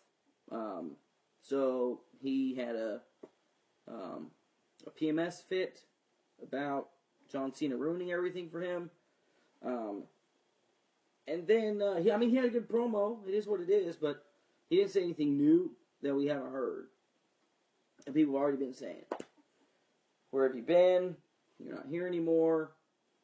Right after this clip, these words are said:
Blah, blah, blah. I'm here grinding. You're out making movies. Take opportunities from me."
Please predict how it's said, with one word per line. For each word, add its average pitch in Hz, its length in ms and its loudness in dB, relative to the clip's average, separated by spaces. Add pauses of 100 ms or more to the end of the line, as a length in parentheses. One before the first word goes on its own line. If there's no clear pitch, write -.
(220)
Blah, 131 440 0
blah, 120 280 -4
blah. 170 480 2 (1900)
I'm 139 180 -4
here 131 140 -4
grinding. 151 680 -4 (800)
You're 131 300 -2
out 127 140 -6
making 131 320 -8
movies. 147 600 -2 (2250)
Take 131 200 -2
opportunities 143 580 0
from 143 220 -4
me." 135 260 -4